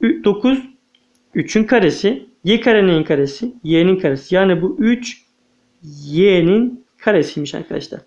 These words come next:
Şimdi iki kare farkı oldu mu? Dört x ile üç y'nin karelerinin farkı oldu arkadaşlar. İki kare farkı var diyoruz. Bunun özdeşi arkadaşlar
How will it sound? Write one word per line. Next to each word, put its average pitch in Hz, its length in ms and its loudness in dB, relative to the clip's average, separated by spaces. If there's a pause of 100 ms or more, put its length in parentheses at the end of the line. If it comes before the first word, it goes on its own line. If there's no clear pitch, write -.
(160)
Şimdi 196 240 -6
iki - 120 -6
kare 208 200 2
farkı 208 320 2
oldu 226 160 2
mu? 208 360 0
Dört 208 280 2
x - 220 -8
ile 226 260 0 (260)
üç 226 320 -2
y'nin 180 240 2
karelerinin 208 540 2
farkı 202 360 0
oldu 160 160 0
arkadaşlar. 143 520 -4 (320)
İki - 140 -12
kare 196 200 2
farkı 160 340 -2
var 139 160 0
diyoruz. 175 300 -2 (560)
Bunun 196 560 0
özdeşi 175 460 2
arkadaşlar 156 640 -2